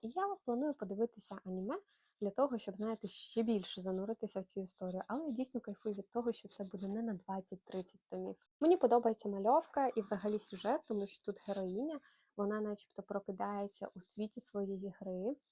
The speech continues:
е, не своєї навіть, а тієї гри, в яку вона грала, коли була людиною, і вона прокидається тут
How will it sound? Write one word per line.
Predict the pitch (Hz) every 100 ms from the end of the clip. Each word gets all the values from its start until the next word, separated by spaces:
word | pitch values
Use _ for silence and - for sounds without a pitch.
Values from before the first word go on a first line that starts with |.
| -
е, | 196 185 _ _ _ _ _
не | 208
своєї | - 190 190 349 330
навіть, | 240 208 -
а | 196
тієї | 185 202 202 202
гри, | 196
в | 190
яку | 190 - 190
вона | 190 185 190
грала, | 196 185 294 - _ _ _ _
коли | 214
була | 277 208 214 226 - _
людиною, | 196 226 226 220 190 180 180 -
і | 185
вона | 185 208
прокидається | 339 262 - 196 196 196 -
тут | 180 180